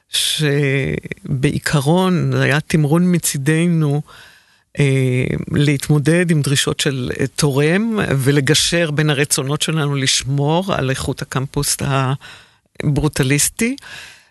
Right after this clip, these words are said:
אה, והתהליך הזה גרם לתהפוכות מבניות, אפילו בזמן שלד הבנייה, שהשלד כבר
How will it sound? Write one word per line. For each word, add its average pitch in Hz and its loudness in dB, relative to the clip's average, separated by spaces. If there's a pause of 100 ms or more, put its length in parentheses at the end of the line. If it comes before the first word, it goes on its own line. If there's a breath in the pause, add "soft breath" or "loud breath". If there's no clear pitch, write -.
(140)
אה, 165 2 (100)
והתהליך 151 0
הזה 277 0
גרם 185 0
לתהפוכות - -2
מבניות, 196 2
אפילו 226 -4
בזמן 196 -2
שלד 196 -2
הבנייה, 170 0
שהשלד 170 -2
כבר - -4